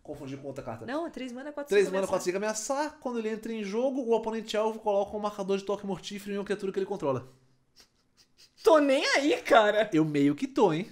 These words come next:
Speaker 2: É, porque aí vai matar o pesadelo.
Speaker 1: Vai.
Speaker 2: Mas ele custa três mana, você pode voltar com aquele outro.
Speaker 1: É, você fica três mana, quatro cinco, ameaçar, né?
Speaker 2: É.
Speaker 1: É verdade. E aí tem ameaçar, então vai ter que
Speaker 2: Vai
Speaker 1: usar
Speaker 2: matar
Speaker 1: duas
Speaker 2: mais um,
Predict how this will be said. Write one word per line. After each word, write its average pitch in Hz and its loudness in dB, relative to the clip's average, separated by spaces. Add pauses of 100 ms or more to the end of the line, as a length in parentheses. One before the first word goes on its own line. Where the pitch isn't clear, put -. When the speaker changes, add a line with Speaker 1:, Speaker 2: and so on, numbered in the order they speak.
(140)
Speaker 2:
É, 240 -2
porque 196 -6
aí 190 2
vai 208 -4
matar 226 -2
o 220 -10
pesadelo. 226 -6
Speaker 1:
Vai. 202 4 (280)
Speaker 2:
Mas 208 -2
ele 202 2
custa 208 -10
três 240 -4
mana, 233 -6
você 196 -10
pode 190 -8
voltar 190 -10
com 208 -12
aquele 208 -10
outro. 208 -8
Speaker 1:
É, 185 -4
você - -10
fica 202 -4
três 208 -2
mana, 214 -4
quatro 214 -6
cinco, 214 -8
ameaçar, 214 -4
né? 196 -2
Speaker 2:
É. 214 -2 (1120)
Speaker 1:
É 180 2
verdade. 147 2
E 135 0
aí 131 0
tem 143 -2
ameaçar, 151 0
então 180 -4
vai 185 -2
ter 170 -4
que 190 -10
Speaker 2:
Vai 214 2
Speaker 1:
usar 214 4
Speaker 2:
matar 185 4
Speaker 1:
duas 214 10
Speaker 2:
mais 226 2
um, 226 8